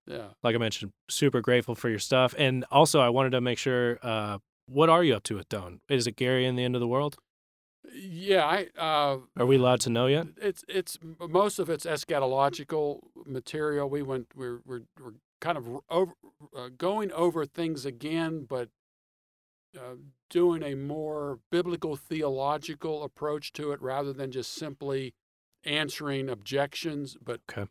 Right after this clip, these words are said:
Speaker 1: putting it together. It's really the first time that I know of that it's been done this way. And of course, with Darren as my interlocutor,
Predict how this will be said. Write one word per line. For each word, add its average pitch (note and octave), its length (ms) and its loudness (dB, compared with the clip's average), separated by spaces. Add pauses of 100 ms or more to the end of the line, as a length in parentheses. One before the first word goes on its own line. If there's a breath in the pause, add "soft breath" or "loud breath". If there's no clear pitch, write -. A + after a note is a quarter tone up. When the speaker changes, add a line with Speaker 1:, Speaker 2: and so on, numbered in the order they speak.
Speaker 1:
putting D3+ 280 -6
it C3+ 100 -8
together. C3 360 -4
It's - 180 -8
really D#3 260 -4
the B2 100 -8
first D3 420 -4
time C3+ 240 -4
that A2+ 180 -8
I C#3+ 200 -4
know A#2+ 240 -2
of A2+ 160 -4
that A2+ 140 -6
it's G#2+ 120 -12
been G#2+ 180 -12
done B2+ 220 -4
this G#2 200 -12
way. F#2+ 280 -12 (640)
And A2 160 -14
of A2 60 -16
course, C3 220 -4
with A#2+ 120 -14
Darren C3+ 520 2 (760)
as B2+ 140 -14
my G#2+ 180 -10
interlocutor, G#2+ 920 -6